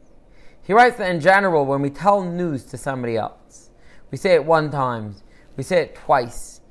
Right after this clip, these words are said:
but there's a limit to how many times we'll repeat the same item of news. It gets boring. He says the news of the final Geula, the arrival of Mashiach, is gonna be such big news that we're gonna every day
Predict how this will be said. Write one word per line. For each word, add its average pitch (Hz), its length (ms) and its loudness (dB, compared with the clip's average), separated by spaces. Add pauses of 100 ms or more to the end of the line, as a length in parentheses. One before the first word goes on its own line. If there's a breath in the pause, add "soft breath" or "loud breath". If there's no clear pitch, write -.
(220 soft breath)
but 147 60 0
there's 202 160 4
a 233 60 4
limit 262 340 6
to 185 80 -4
how 233 180 0
many 240 160 2
times 208 320 2
we'll 165 140 0
repeat 165 500 -4
the 170 60 -8
same 196 300 -6
item 170 320 -2
of 139 140 -4
news. 107 320 -10 (240 soft breath)
It 185 120 -6
gets 247 180 4
boring. 147 400 -4 (640 soft breath)
He - 100 -12
says 208 360 0
the 180 100 0
news 240 680 -2 (200)
of 175 160 2
the 190 100 -2
final 214 540 0
Geula, 165 460 -4 (500 soft breath)
the 180 140 8
arrival 254 400 8
of 247 80 10
Mashiach, 196 480 2
is 139 140 -4
gonna 220 200 2
be 208 120 -2
such 254 640 2
big 233 240 6
news 160 460 -4 (320 soft breath)
that 175 160 6
we're 214 100 4
gonna 233 260 4 (160)
every 254 520 4
day 160 640 4